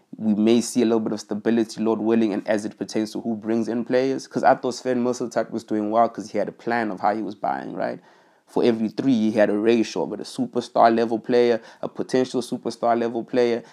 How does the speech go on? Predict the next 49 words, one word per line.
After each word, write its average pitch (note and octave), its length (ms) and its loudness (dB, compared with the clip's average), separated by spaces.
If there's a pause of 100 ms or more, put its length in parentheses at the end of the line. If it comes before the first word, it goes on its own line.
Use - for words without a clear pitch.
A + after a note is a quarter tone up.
(100)
and A2+ 100 -8
somebody G#2+ 300 2
who G#2+ 80 0
can G#2 160 -4
be G2 100 -4
a F2 40 -2
squad A2 360 2
level G2+ 280 -4
player. - 320 -6 (240)
He A2 120 -2
knew B2+ 180 6
what A2 160 4
he G#2+ 40 -2
was G#2 140 -2
trying F#2 220 0
to F#2 80 -4
get A2 220 2
for - 140 -14
the D#2 100 -8
squad, - 320 -4
and F2 100 -6
he G#2 100 -4
knew A2 180 0
what G2 80 -2
he F#2 60 -2
was, G#2 200 -12 (380)
in A2+ 140 -2
a G2 40 -2
sense, A2 320 -2
envisioning G#2 440 -4
what G2+ 60 -2
he - 60 -2
was F2+ 120 -6
trying G#2 160 0
to F#2 80 -6
build G#2 340 0
as F#2+ 200 0
a F#2+ 60 -4
recruiter. G#2+ 520 -2 (1200)
I'm G#2+ 120 -4
praying C#3 360 6
there's A2+ 140 4
something A2+ 360 0
going G2+ 200 0
on G#2 240 0
now B2 240 8
where, G#2 160 4
I G#2+ 40 2
mean, G2 280 -2